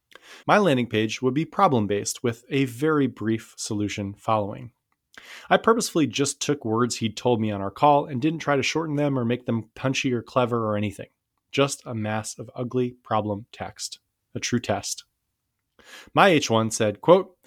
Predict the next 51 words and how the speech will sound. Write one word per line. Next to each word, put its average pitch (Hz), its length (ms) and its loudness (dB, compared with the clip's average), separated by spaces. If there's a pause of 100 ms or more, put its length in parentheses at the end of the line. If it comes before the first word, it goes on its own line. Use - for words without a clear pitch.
(300)
"You're 202 220 8
a - 40 2
freelancer 151 640 0
and 123 100 0
you're 120 140 2
in 104 120 -2
debt. 98 320 -2 (220)
Your 117 180 0
income 147 300 2
is 117 120 -4
choppy, 113 540 -2
so 107 240 -2
Mint 120 320 -2 (100)
and 110 140 -4
You 117 100 0
Need 117 140 0
a 107 60 -2
Budget 123 480 -4
don't 113 220 -2
work. 110 400 -6 (500)
You 123 140 2
never 131 280 4
know 120 220 0
how 117 160 -2
much 117 200 -2
you 113 140 -4
owe, 104 260 -2
so - 200 -8
you 104 80 -4
can't 139 320 -4
use 120 200 -4
tools 110 380 -6
to 110 100 -8
build 104 220 -4
a 101 40 -6
plan 101 380 -6
to - 80 -14
pay 95 220 -10
it 98 80 -4
off. 107 380 -2 (340)
You're - 80 -8
stressed - 560 -2
as 113 120 -10
hell 110 440 -6
and 107 100 -6
you're 101 100 -6
stuck." - 520 -6 (800)
The 101 140 -4
H - 180 -4
two 202 320 2 (140)
said, 110 400 -2